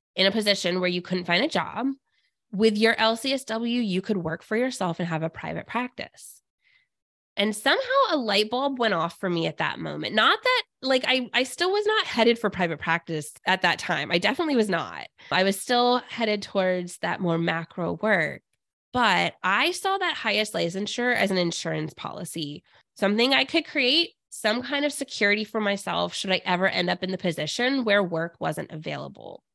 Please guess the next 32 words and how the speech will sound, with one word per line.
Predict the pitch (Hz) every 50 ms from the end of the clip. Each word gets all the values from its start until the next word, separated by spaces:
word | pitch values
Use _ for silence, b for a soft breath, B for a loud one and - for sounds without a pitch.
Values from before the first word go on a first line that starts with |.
| _ _ _ _ _
So | - - 320 320
to | 302 - 339
find | - - 302 320 370 466
myself | 605 605 587 480 453 415
in | 415 339
that | 311 262 262 -
<laughs> |
exact | 240 240 196 196 214 - - 240 254 254 - -
position | 349 302 262 - 196 202 233 - - 262 269 302 311
less | 233 220 269 -
than | - 254 285
a | 262 254
decade | 220 180 180 208 - 208 208 202 185
later | 165 165 165 190 190 202 208 220
seemed | 226 - - - 208 202 208 226 240 -
like | 285 302 320 -
no | 214 190 180
accident. | 147 151 151 147 - - - - - - 71 - - - - _ _ _ _ _ _ _ _ _
When | - 196 196 202
I | 202 214 240
decided | 294 320 339 311 262 254 254 262 269 269 269 262 - -
at | 208 202
that | - 190 175 180 -
time | - 190 190 190 196 196
to | 190
start | - - - 170 165 - 185 -
the | 196
process | - - 165 160 160 - 185 175 - 190
of | 170 175 180
building | 165 160 156 160 165 170
my | 170 180 185
practice, | - - - 139 - - - 165 156 156 156 -